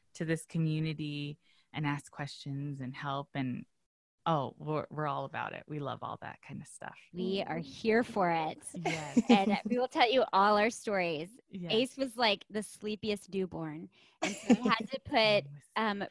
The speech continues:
Speaker 2: frozen peas on his toes to wake him up to get him to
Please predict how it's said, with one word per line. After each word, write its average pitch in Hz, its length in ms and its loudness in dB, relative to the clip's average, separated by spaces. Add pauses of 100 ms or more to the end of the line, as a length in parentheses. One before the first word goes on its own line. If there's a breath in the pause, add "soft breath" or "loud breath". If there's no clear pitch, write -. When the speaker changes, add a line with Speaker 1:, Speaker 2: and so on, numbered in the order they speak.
Speaker 2:
frozen 233 540 0
peas 208 380 -8
on 190 120 -6
his 196 200 -8
toes 185 380 -6
to 208 100 -14
wake 180 200 -8
him 190 240 -8
up 170 200 -4 (200)
to 170 280 -2 (420 soft breath)
get 196 160 -2
him 202 220 -4
to 185 240 -2